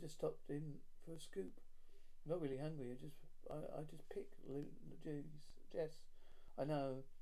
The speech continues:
I said I don't eat meat. I lied. Help me. Don't mind. I think I c-, just he-, help myself.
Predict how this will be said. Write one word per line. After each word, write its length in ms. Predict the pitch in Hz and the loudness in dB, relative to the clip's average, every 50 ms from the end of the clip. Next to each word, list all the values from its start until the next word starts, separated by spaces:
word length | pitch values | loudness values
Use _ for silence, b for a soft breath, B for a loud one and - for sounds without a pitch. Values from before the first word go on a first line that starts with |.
| - - | -4 -2
I 40 | 143 | -2
said 240 | 135 - - 156 147 | 0 2 2 2 4
I 160 | 139 127 127 127 - | 4 2 2 2 4
don't 220 | 135 135 135 143 135 | 4 4 4 4 0
eat 160 | 135 160 - | -2 0 0
meat. 240 | 151 156 156 151 - - | 0 0 0 0 0 -2
I 40 | 127 131 | 0 0
lied. 340 | 139 147 147 143 135 131 123 - - | 0 2 2 2 0 0 -2 -2 -2
Help 180 | 175 175 170 175 | -2 0 0 -2
me. 140 | 156 147 147 - - b b b b b b b b b - | -4 -4 -4 -4 -4 b b b b b b b b b 4
Don't 240 | 156 160 185 202 165 | 4 4 4 4 4
mind. 260 | 185 180 156 135 - 151 151 - - - - | 2 2 2 2 0 -2 -2 -4 -4 -4 -4
I 40 | 190 | -2
think 180 | - 240 - - | -2 -2 -2 0
I 160 | - 156 147 139 | -2 -2 -2 -2
c-, 500 | - - - - - - - - - 160 | -4 -4 -6 -6 -6 -6 -4 -4 -2 -2
just 140 | 147 - - - | -2 -2 -2 -2
he-, 260 | - - - - 165 | -2 -2 -2 -2 -2
help 160 | 175 - 196 | -2 -2 -2
myself. 400 | 185 175 - - 214 180 160 | -2 -4 -2 -2 -2 -2 -2